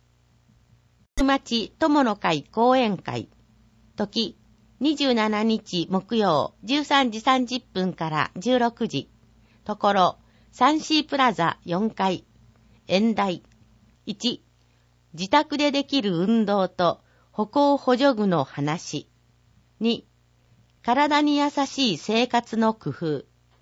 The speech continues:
問い合わせ先、日本リウマチ友の会広島支部。電話、零八四九五一二二九四。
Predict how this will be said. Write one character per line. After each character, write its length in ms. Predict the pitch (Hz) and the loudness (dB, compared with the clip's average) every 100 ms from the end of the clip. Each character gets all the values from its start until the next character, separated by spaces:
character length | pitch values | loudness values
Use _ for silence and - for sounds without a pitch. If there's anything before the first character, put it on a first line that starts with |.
| _ _ _ _ _ | _ _ _ _ _
問 240 | 233 269 254 | 0 0 2
い 80 | |
合 100 | 254 | 2
わ 120 | 240 240 | 2 0
せ 140 | 226 | -4
先、 500 | 220 202 - 175 - _ _ _ _ _ _ _ - | -4 -6 -4 -8 -8 _ _ _ _ _ _ _ -2
日 140 | 233 | 0
本 360 | 269 277 185 - | 2 2 0 -4
リ 200 | 175 254 | -4 0
ウ 80 | 262 | 2
マ 160 | 262 | 0
チ 160 | 262 226 | -2 -2
友 260 | 311 269 233 | 0 2 2
の 140 | 185 | 0
会 340 | - 165 120 _ _ | -2 -4 -4 _ _
広 280 | 196 247 277 | 0 0 0
島 280 | 247 233 | -2 -2
支 200 | 220 - | -4 -6
部。 200 | 151 - _ _ _ _ - | -6 -8 _ _ _ _ -10
電 300 | 220 220 214 | 0 0 0
話、 260 | 175 170 - _ _ _ - | -2 -4 -6 _ _ _ -6
零 220 | 254 302 | 0 0
八 340 | 285 285 - 175 | -2 -6 -6 -4
四 280 | 175 151 - _ _ _ _ | -2 -4 -6 _ _ _ _
九 360 | 262 285 277 | -2 0 0
五 300 | 240 269 208 | 2 2 2
一 440 | 156 156 - 139 - _ _ 208 | 0 -6 -8 -10 -12 _ _ -4
二 300 | 247 262 262 | -2 0 0
二 320 | 262 233 147 _ | 0 -2 -4 _
九 260 | 175 180 | -6 -2
四。 320 | 180 165 131 | 0 0 -2